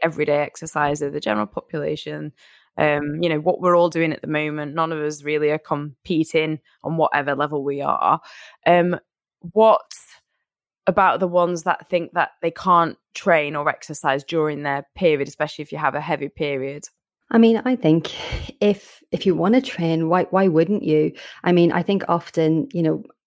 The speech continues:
Speaker 2: lots of female athletes will say, or, you know, exercising women will say that when they train, they feel a little bit better. So often the training alleviates some of those symptoms. So, you know, I think it's just,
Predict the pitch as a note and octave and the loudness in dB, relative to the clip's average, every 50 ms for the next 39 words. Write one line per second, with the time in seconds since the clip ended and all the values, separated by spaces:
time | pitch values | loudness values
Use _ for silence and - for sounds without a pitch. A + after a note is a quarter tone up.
0 | _ _ _ _ _ _ _ - F#3 E3+ F#3 G3 - - - G#3 - F#3 E3+ E3 | _ _ _ _ _ _ _ 0 2 2 4 2 2 -2 -2 0 2 2 4 4
1 | D#3+ D#3+ D#3 D3+ C#3+ - D#3 D#3 D#3 - E3 D#3+ D#3 - D3 D3 D3 C#3+ C#3+ - | 4 2 0 -2 -2 -4 -4 -4 -2 -2 -4 -4 -2 -2 -2 0 0 0 -2 -2
2 | - E3+ D#3+ D#3 D#3+ D#3 - - F3 D3+ - D#3 D#3 D3+ - D3+ D#3+ - - - | -2 -2 -2 -2 -2 -4 -6 -8 -8 -6 -4 -4 -4 -4 -4 -4 -4 -4 -4 -4
3 | E3+ E3 E3 D#3+ D#3 D#3 - - - E3+ D#3+ D#3+ D#3 E3 - F3 F3 F3 F3+ - | -2 0 0 0 0 -2 -2 -2 0 0 2 2 2 0 2 2 4 4 4 2
4 | - F#3+ - - - E3+ F#3+ G#3+ G#3+ - - F3 - - E3+ E3+ D#3+ D#3+ E3 D3+ | 0 -2 -2 0 0 2 4 4 2 2 0 -2 0 2 2 4 4 4 4 2
5 | - D3 D3+ - - F3+ F#3+ G#3 G3 F3+ E3 - F3+ E3+ - - G3+ G#3 - - | 2 0 -2 0 2 2 4 6 6 4 4 4 2 2 4 4 2 2 2 2
6 | - F3+ F3+ E3+ E3+ - - - F3+ F3 F3 F3 E3+ E3 D#3+ - - D#3+ D#3+ E3+ | 2 4 4 2 2 0 0 2 4 4 6 6 4 2 2 2 0 2 2 4
7 | F3+ G3 F#3+ A#3 G#3+ G#3+ G3 F#3 F#3+ - - - F#3 F3+ F3 D#3 E3 D#3+ D#3 D#3 | 2 4 4 4 4 2 2 0 -4 -4 -4 -2 0 0 2 2 2 2 2 2
8 | - E3+ F3 E3+ - - D#3 C#3 C3+ D3+ - - - - - - - - - - | 2 2 2 0 0 0 0 0 0 0 -4 -8 -12 -16 -16 -16 -18 -18 -14 -8
9 | - - A3+ A3+ A3+ G#3 F#3 - A3+ A3+ - D4+ D4+ D4+ D4 C#4 - - - E3+ | 0 2 4 6 6 4 4 2 0 -2 0 0 0 0 0 -4 -4 -2 -2 -2
10 | D#3 - - - | -2 -4 -8 -12